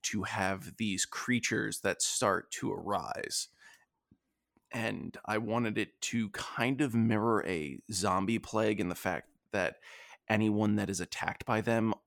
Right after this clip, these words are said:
also becomes like them. And the idea for these people, uh, or these things was I was going to call them the Famished. And I wanted them to arise and make this into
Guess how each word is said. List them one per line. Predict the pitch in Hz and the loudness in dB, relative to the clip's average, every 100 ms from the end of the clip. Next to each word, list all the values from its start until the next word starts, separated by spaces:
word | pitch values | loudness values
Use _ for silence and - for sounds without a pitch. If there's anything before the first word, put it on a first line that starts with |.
| - | -2
also | 98 87 - 101 | 0 2 0 -2
becomes | 90 - - - 95 110 143 | -4 -8 -6 -2 0 0 -2
like | 131 147 | -2 0
them. | 156 185 208 _ _ _ _ _ _ - - - - - | -2 -2 -6 _ _ _ _ _ _ -20 -20 -20 -12 0
And | 110 107 95 - | 2 4 2 -4
the | 104 110 | -2 4
idea | 104 95 101 104 | 4 4 0 0
for | - | 0
these | 101 95 | -2 -2
people, | - 107 101 101 98 - _ - | -2 -2 0 -2 -2 -8 _ -6
uh, | 95 85 - - - | -4 -4 -6 -10 -6
or | 101 | -4
these | 92 87 - | -2 -2 2
things | 147 131 104 92 - - | 4 6 4 0 -4 -6
was | 98 | -2
I | 95 | -2
was | 98 | 2
going | 107 101 | 2 2
to | |
call | - 98 104 | 0 -2 0
them | 90 85 | -2 -2
the | |
Famished. | 104 110 92 - - - - _ _ _ _ _ _ _ | 0 2 2 0 -6 -8 -12 _ _ _ _ _ _ _
And | 101 95 90 90 90 - - | -4 -2 -2 -4 -8 -10 -6
I | 98 | -4
wanted | 95 95 98 92 92 | -2 0 0 -2 -2
them | 92 90 | -4 -4
to | - 113 98 90 - | -4 -4 -2 -4 -6
arise | 104 101 92 87 82 - | -4 0 2 2 0 -4
and | 76 90 92 - | -4 -4 -4 -2
make | 101 95 - | 0 0 -2
this | - - | -2 -2
into | 87 85 - 95 82 80 | -2 -6 -4 -4 -4 -8